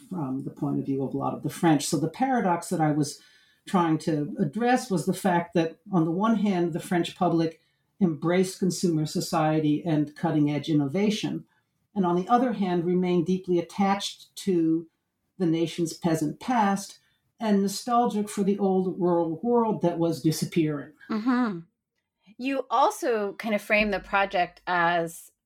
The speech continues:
Speaker 2: one that is about looking backwards, but also about thinking about how rural life and the peasantry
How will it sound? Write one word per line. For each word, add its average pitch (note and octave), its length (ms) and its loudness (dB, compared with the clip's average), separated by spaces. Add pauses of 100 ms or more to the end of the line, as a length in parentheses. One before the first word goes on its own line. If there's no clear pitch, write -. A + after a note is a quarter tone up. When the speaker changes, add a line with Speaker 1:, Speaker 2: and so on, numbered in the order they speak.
(140)
Speaker 2:
one G3 360 0
that E3+ 220 0 (100)
is G3 320 -2 (180)
about F#3 320 0
looking F3 220 -2
backwards, F3+ 680 0
but E3+ 140 -4
also A3 240 -2
about F#3+ 300 -2
thinking F#3 260 -6
about E3+ 160 0
how E3 180 0
rural D#3+ 340 2
life D#3+ 500 -2
and D#3+ 140 -4
the D#3 80 -2
peasantry E3 880 -8